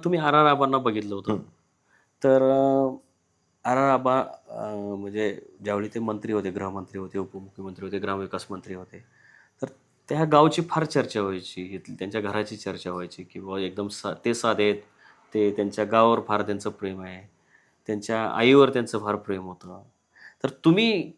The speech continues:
Speaker 1: कसं बघितलं होतं आर आर आबांना, त्यांच्या गावाविषयीच्या किंवा त्यांच्या कुटुंबाविषयी? गाव बी कुटुंबच होतं.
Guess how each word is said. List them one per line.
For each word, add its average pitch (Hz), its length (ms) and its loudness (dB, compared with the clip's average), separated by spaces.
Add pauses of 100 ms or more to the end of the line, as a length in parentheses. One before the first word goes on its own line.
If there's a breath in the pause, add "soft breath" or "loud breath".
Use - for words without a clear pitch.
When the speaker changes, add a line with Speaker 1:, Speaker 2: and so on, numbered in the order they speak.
(180)
Speaker 1:
कसं 160 220 4
बघितलं 127 280 4
होतं 113 120 2
आर 110 100 4
आर 107 100 4
आबांना, 101 340 -2 (420)
त्यांच्या 101 240 -4
गावाविषयीच्या 98 840 -2
किंवा 95 220 -4
त्यांच्या 98 220 -4
कुटुंबाविषयी? 92 800 -8 (520)
गाव 151 180 8
बी 151 80 8
कुटुंबच 123 460 4
होतं. 101 280 -6